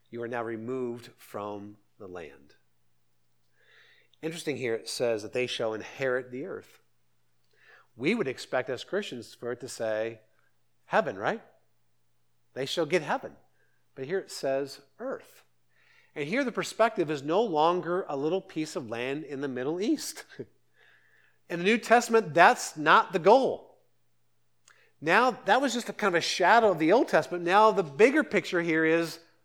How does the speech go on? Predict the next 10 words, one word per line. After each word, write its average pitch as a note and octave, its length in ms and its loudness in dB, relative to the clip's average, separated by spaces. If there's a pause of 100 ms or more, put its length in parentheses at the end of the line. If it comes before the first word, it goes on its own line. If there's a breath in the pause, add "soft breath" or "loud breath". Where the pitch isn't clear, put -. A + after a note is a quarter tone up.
the E3 100 2
whole F#3 300 8
earth. A#3+ 500 4 (640 soft breath)
In C3+ 80 -12
fact, E3+ 320 8
in E3 100 -8
First F3 300 -2
Corinthians D#3+ 640 -2 (140)
three D#3+ 200 2
twenty-two, F3 640 2